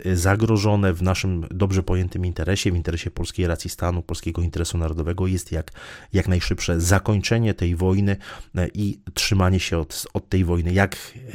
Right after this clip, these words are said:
jak najdalej. E, to nie nasza wojna. Mm, absolutnie nie powinniśmy się angażować w żaden sposób, jeśli chodzi o pop-, wspieranie militarne Ukrainy. Natomiast także widzimy, że ta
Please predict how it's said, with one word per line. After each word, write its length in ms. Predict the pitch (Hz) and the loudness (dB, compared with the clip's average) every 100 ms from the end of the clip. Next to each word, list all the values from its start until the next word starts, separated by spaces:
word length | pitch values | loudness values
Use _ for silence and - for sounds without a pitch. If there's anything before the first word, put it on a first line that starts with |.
| 87 | -6
jak 240 | 90 104 - | 2 2 6
najdalej. 580 | 101 90 101 113 98 95 - - - - | 6 6 6 6 4 0 -10 -18 -16 -6
E, 120 | 90 | -6
to 220 | - 110 | 2 4
nie 160 | 101 95 | 8 8
nasza 300 | 92 - 87 | 6 4 2
wojna. 420 | 95 104 98 90 - - - - | 4 4 4 0 -4 -18 -18 -6
Mm, 320 | 85 85 85 - | -4 0 -2 -2
absolutnie 440 | - - 95 - | -4 -2 -2 0
nie 100 | 85 | -2
powinniśmy 460 | 80 85 92 90 95 | -2 0 0 0 -2
się 200 | - 82 - - | -4 -6 -8 0
angażować 580 | 104 98 92 95 87 82 | 4 6 4 4 0 2
w 40 | |
żaden 280 | 98 104 95 | 2 4 2
sposób, 420 | - 90 - 71 | -2 -6 -6 -10
jeśli 220 | - - | -8 -6
chodzi 280 | - 87 85 | -4 -2 -2
o 80 | 82 | -2
pop-, 180 | 92 - | -4 -6
wspieranie 540 | - - 92 87 87 | -10 -4 0 2 2
militarne 640 | 90 104 107 95 95 87 90 | 4 6 6 6 2 2 -2
Ukrainy. 600 | 87 - 92 90 85 78 - - - - | -2 -2 0 0 0 -2 -6 -14 -16 -6
Natomiast 460 | 92 87 92 87 - | -2 0 2 0 0
także 300 | 95 92 87 | 0 2 0
widzimy, 380 | 90 87 90 87 | 0 -2 0 0
że 140 | 82 | -2
ta 300 | 78 80 80 | -2 -2 -4